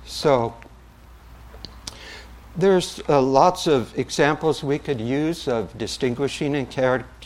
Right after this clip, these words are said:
categorizing. But if we went all on the, uh, there's, like, twenty of them that I came up with. But, uh, I don't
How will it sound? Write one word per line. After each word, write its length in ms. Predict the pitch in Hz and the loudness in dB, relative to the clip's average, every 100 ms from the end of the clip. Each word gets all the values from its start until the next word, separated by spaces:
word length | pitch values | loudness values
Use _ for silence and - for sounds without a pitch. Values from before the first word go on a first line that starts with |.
| - | -10
categorizing. 720 | - 135 143 139 123 123 135 - - - - | 2 2 2 2 2 2 0 -6 -16 -18 -4
But 140 | 151 | -2
if 160 | 143 - | -2 0
we 140 | 156 | -2
went 360 | 139 160 185 - - | 0 -2 -2 -4 2
all 340 | 139 139 135 - | 6 6 6 4
on 380 | 135 139 131 | 0 2 0
the, 300 | 120 117 117 120 - - - - 139 | 0 0 0 -4 -18 -20 -20 -6 -4
uh, 80 | - | -2
there's, 300 | 135 135 - | -2 -2 0
like, 220 | 120 - | 0 0
twenty 360 | - 139 139 143 | -4 -2 0 2
of 120 | 143 | 2
them 160 | 135 131 | 0 0
that 140 | 123 | 0
I 200 | 120 139 - - - - | 0 -2 -6 -18 -20 -6
came 260 | 131 123 | -2 -2
up 180 | 117 - | -4 -4
with. 140 | 131 - - - - - | -6 -6 -16 -18 -20 -4
But, 140 | 151 135 | 0 4
uh, 220 | 135 135 - - | 4 2 -6 -2
I 120 | 170 | 0
don't 220 | 185 175 | 2 -2